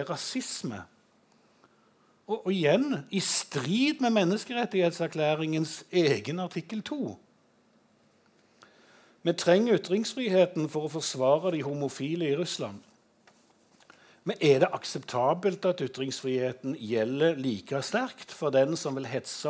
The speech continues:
homser inn i skapet igjen? Vi trenger ytringsfriheten for å forsvare gudløse egypteres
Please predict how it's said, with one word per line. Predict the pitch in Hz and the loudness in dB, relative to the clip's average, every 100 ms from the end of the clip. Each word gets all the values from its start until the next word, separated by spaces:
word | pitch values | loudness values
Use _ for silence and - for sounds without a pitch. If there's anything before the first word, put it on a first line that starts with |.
| 139 | -4
homser | 110 98 - 135 | -4 -6 -6 -4
inn | 117 139 | -2 -4
i | 170 | -6
skapet | 185 226 214 170 | -8 -10 -10 -12
igjen? | 95 87 _ _ _ _ _ _ _ _ _ _ _ _ _ _ _ _ _ _ _ _ _ _ _ _ - | -12 -16 _ _ _ _ _ _ _ _ _ _ _ _ _ _ _ _ _ _ _ _ _ _ _ _ -10
Vi | 151 180 | 0 0
trenger | 185 170 180 233 175 | 4 6 6 6 4
ytringsfriheten | - 185 220 - 254 196 196 185 160 | 2 -2 -2 -4 0 4 4 4 -2
for | 160 156 | -2 -4
å | |
forsvare | 165 - 139 127 151 190 156 131 | -4 -4 0 2 4 2 0 -4
gudløse | 180 147 107 98 104 107 151 185 - - 196 - | -4 -4 -6 -8 -8 -4 -2 -2 -4 -4 -6 -2
egypteres | 170 147 185 - - - 180 147 | -4 0 -4 -4 -6 -4 0 0